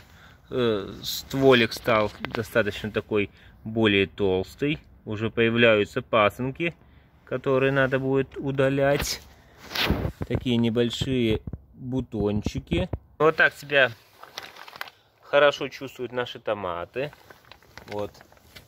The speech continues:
Можно наблюдать. У нас такое укрытие. Вот это вот, э, шпагатик, который мы с вами также натягивали. Наши томатики чувствуют себя замечательно.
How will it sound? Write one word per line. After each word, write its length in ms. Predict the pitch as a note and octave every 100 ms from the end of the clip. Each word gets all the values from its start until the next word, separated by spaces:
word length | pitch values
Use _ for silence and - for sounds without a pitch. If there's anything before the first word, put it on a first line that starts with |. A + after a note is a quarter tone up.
| _ _ _ _ - - -
Можно 280 | A#2+ A#2 A#2
наблюдать. 680 | A#2 A2+ A2+ A2 F#2+ F#2+ A2+
У 40 | C3+
нас 160 | A#2
такое 540 | B2 A#2+ B2+ A#2 G#2+ -
укрытие. 760 | - - C3+ A2+ G2+ - C3+ D#3 - - - - -
Вот 180 | A#2 A#2+
это 220 | B2 B2+
вот, 140 | B2 - -
э, 420 | A#2 B2 A#2+ A#2+
шпагатик, 720 | - - D3+ A#2 G2+ G2+ -
который 360 | - - E3 D#3+
мы 120 | E3
с 100 | -
вами 260 | E3+ D#3+ D3+
также 320 | D#3+ D3+ D#3+
натягивали. 840 | D#3+ - D#3+ D3+ D3+ D3+ D3+ D3+ - - - - - - - - - - - - - - - - - - - - - - - -
Наши 240 | C3 B2 -
томатики 500 | B2+ D3 F#3 - A2+
чувствуют 600 | - E3 - C#3+ B2+ -
себя 400 | A#2+ A2+ C3 D3+
замечательно. 1080 | C#3+ C#3 C#3 - A#2 G#2+ G2+ G2+ F#2 F#2